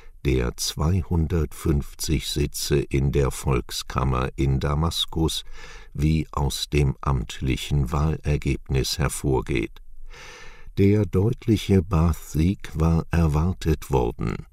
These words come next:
Wirkliche Oppositionskandidaten gab es bei der Abstimmung am vergangenen Sonntag nicht.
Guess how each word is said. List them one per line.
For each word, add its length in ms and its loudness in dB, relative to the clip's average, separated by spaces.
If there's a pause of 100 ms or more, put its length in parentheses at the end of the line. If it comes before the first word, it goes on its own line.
(280)
Wirkliche 880 0
Oppositionskandidaten 2000 0 (420)
gab 280 0 (120)
es 300 0
bei 260 0
der 280 -2
Abstimmung 760 -2
am 200 0
vergangenen 840 0
Sonntag 800 -2
nicht. 480 -6